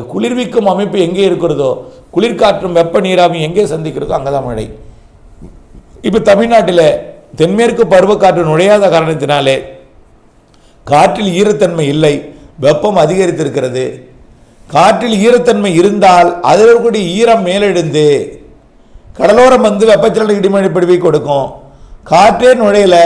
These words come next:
காற்றுல எப்படி ஈரத்தன்மை இருக்கும்? கொஞ்சம் நுழையுது, அதனால கொஞ்சம் ஈரத்தன்மை ஒரு சில இடங்கள்ல வெப்பச்சலன மழை பொழிவை கொடுக்குது. அதன் அடிப்படையில் தான் நேற்றைக்கு சிவகங்கைக்கும் புதுக்கோட்டைக்கும்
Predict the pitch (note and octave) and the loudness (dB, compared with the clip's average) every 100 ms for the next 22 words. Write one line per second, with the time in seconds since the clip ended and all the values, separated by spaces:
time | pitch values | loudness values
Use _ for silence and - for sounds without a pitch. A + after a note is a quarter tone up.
0 | E3+ - - - _ _ - F3 G3+ A3 | 2 -6 -20 -20 _ _ 0 2 2 0
1 | F3+ G3+ G#3 G#3+ G#3+ G3 G3+ F#3 F#3+ G3 | 0 0 0 -2 -2 -2 -2 -2 -2 -2
2 | - - - _ _ F3 G3+ B3 G#3+ - | -6 -16 -20 _ _ -4 -4 -4 -4 -2
3 | A3+ F#3+ F3+ D#3+ D#3 D3+ - - - D#3+ | -2 -2 -2 -2 -2 -4 -10 -20 -12 -6
4 | G#3+ A#3 F#3+ F#3+ A#3 B3+ A3 A3 A3 G#3 | -2 -2 0 -2 0 -2 0 0 0 -2
5 | G3+ C4 - - - - C#3+ F#3 A#3 B3 | -4 -6 -6 -14 -20 -12 -2 -2 0 -2
6 | G3+ G3 F#3 G3 E3+ D#3 D3+ F3+ D#3+ E3 | -2 -4 -4 -2 -2 -2 -2 -4 -2 -2
7 | D3+ D3 C#3 C#3+ A#2+ C3 A#2+ A#2+ A#2+ - | -2 -2 -2 -4 -4 -4 -4 -4 -6 -8
8 | - - - - C#3 F3+ A3 G#3 G3 G3 | -16 -20 -20 -4 0 0 0 0 -2 -2
9 | G#3+ G3 F3 F3 E3+ F3 F#3+ F3+ F3 F3+ | -4 -4 -4 -4 -4 -4 -4 -4 -4 -4
10 | D#3 E3+ E3 A#2+ F#3 - | -4 -2 0 -2 -4 -6